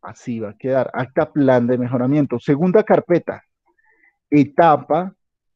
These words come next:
productiva, ya cuando vayan por allá en etapa productiva, finalizando la formación. Otra etapa, evidencia de aprendizaje. Otra carpeta,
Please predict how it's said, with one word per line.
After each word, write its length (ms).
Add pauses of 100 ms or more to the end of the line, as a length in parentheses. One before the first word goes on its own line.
(160)
productiva, 800
ya 200
cuando 460
vayan 400
por 140
allá 180
en 80
etapa 380
productiva, 560
finalizando 640
la 100
formación. 600 (560)
Otra 380
etapa, 520 (200)
evidencia 1200 (300)
de 240
aprendizaje. 1120 (1600)
Otra 400
carpeta, 680